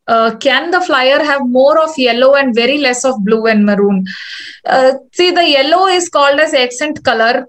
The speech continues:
which is only used for highlighting the, uh, the points which you need to highlight in the flyer. So more of yellow is not recommended, and, uh, you can use it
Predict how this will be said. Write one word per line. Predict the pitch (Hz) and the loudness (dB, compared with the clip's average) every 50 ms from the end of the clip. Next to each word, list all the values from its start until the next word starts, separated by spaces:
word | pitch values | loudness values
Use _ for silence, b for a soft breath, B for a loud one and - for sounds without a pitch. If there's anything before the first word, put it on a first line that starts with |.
| _ - | _ -8
which | 233 269 269 294 | -6 -4 -2 -2
is | 294 - - - - _ | -4 -4 -6 -10 -10 _
only | - 269 285 311 330 359 359 339 | 0 0 0 2 0 0 0 0
used | 311 302 311 339 339 - - | 0 -2 -2 -4 -4 -6 -2
for | - 320 320 | 0 0 0
highlighting | 311 - 247 233 240 254 277 285 285 277 285 311 294 302 294 262 | 0 0 -2 0 0 0 0 0 0 0 -2 -4 -4 -4 -2 0
the, | 277 269 262 254 247 - _ _ - | 2 2 2 0 -2 -4 _ _ -2
uh, | 226 226 220 220 220 214 214 214 - - | 0 2 2 2 2 0 -4 -6 -8 -4
the | 208 202 | -4 -4
points | 208 240 240 226 226 226 226 226 - - | -2 0 0 2 2 2 0 0 -2 -4
which | 247 220 - - | -6 -6 -4 -2
you | 233 | -2
need | 214 220 220 226 214 226 | 0 0 0 -2 0 0
to | 226 | 0
highlight | 220 214 202 208 208 208 208 208 202 | 2 2 2 2 2 0 0 -2 -2
in | - 208 | -2 -4
the | 196 202 | -4 -4
flyer. | 202 - 208 196 196 190 190 190 B B B B B B B B | -4 -4 -4 -2 -2 -2 -4 -6 B B B B B B B B
So | - - 277 285 | -4 0 2 2
more | 277 285 294 302 320 349 359 349 | 2 4 4 4 6 6 4 4
of | 339 339 339 | 2 0 0
yellow | 339 294 277 277 294 320 | 0 0 0 2 2 2
is | 330 349 339 | 2 0 0
not | 254 233 233 240 277 285 302 | 0 0 2 2 0 0 0
recommended, | 262 240 226 247 262 269 285 277 285 285 294 311 349 339 B B B B B B B _ _ | -2 -2 -2 -4 -4 -2 -2 -2 0 0 0 0 -2 -4 B B B B B B B _ _
and, | - 226 233 233 233 233 233 233 233 233 226 233 | -4 -2 0 0 0 0 0 0 0 0 0 2
uh, | 233 233 233 233 220 214 | 2 2 0 0 -2 -4
you | - 254 262 254 | -2 -2 -2 0
can | 262 269 254 262 | 0 -2 0 0
use | 269 277 294 311 302 302 | 0 0 0 0 0 0
it | 320 330 - - - | -2 -2 -2 -8 -18